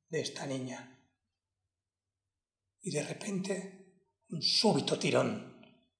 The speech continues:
La niña queda colgando de una rama, pero pesa demasiado. La rama se rompe, cae al suelo, la cogen otra vez y la tiran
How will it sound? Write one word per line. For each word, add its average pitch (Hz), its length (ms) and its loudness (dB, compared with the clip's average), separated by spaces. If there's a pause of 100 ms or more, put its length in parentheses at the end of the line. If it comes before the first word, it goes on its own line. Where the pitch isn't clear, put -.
(580)
La 139 120 -2
niña 175 580 -4 (600)
queda 147 260 0
colgando 139 680 6 (1000)
de 156 120 -2
una 135 160 2
rama, - 720 -2 (540)
pero - 200 -14
pesa 147 260 -2
demasiado. 131 640 -4 (1300)
La 139 120 -2
rama 151 440 -6
se - 160 0
rompe, - 540 -6 (640)
cae 165 200 4
al 139 100 6
suelo, 165 380 2 (1600)
la - 160 -4
cogen 165 340 0
otra 123 220 -4
vez - 380 -8 (460)
y 180 100 -4
la - 160 -2
tiran - 720 -4